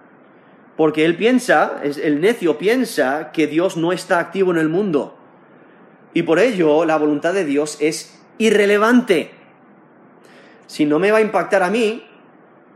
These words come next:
¿qué más da que haya un Dios o no?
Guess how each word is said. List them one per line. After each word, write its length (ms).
¿qué 100
más 140
da 460
que 80
haya 160
un 140
Dios 300
o 80
no? 180